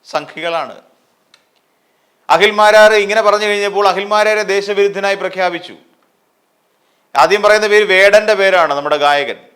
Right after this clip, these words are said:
റാപ്പ് ഗായകൻ വേടൻ. ആ വേടനെ, ആ, വേടൻ പറയുന്നത് ഇവിടുത്തെ സവർണ വർഗീയതയ്ക്കെതിരായിട്ടുള്ള ഒരു, ആ, സ്വരമായി, ഉം, വേടൻ മാറിയപ്പോൾ സംഘപ്രവർത്തകരെല്ലാം കൂടെ ചേർന്ന്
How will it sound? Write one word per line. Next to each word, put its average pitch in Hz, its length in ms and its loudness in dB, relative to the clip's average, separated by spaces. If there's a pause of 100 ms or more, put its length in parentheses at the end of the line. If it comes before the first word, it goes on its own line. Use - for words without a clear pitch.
(460)
റാപ്പ് 160 260 2
ഗായകൻ 160 400 2
വേടൻ. 147 260 -4 (800)
ആ 156 80 4
വേടനെ, 208 680 2
ആ, 190 280 2
വേടൻ 185 400 0
പറയുന്നത് 208 440 0
ഇവിടുത്തെ 202 360 -4
സവർണ 202 680 -2
വർഗീയതയ്ക്കെതിരായിട്ടുള്ള 196 1600 -4 (460)
ഒരു, 190 480 2
ആ, 180 100 0
സ്വരമായി, 196 640 0 (200)
ഉം, 185 300 -10 (160)
വേടൻ 185 300 -2
മാറിയപ്പോൾ 175 520 -2
സംഘപ്രവർത്തകരെല്ലാം 175 880 -6
കൂടെ 170 140 -4
ചേർന്ന് 165 380 -8